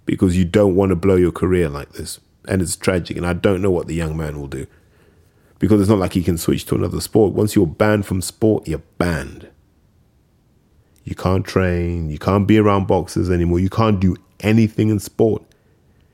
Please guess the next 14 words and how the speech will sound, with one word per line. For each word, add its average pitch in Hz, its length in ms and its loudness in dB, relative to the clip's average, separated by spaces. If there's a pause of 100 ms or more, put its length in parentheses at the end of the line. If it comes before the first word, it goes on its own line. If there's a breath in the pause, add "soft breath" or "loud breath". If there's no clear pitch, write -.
(200)
You 82 120 -2
just 87 240 0
have 95 180 0
to - 100 -2
sit - 360 0
there - 240 -10 (320)
and 78 140 -12
try 80 160 -4
not 73 180 -4
to - 80 -16
gain 71 300 -6
weight. 71 220 -10 (320)
And 80 140 -10
I'm 71 220 -12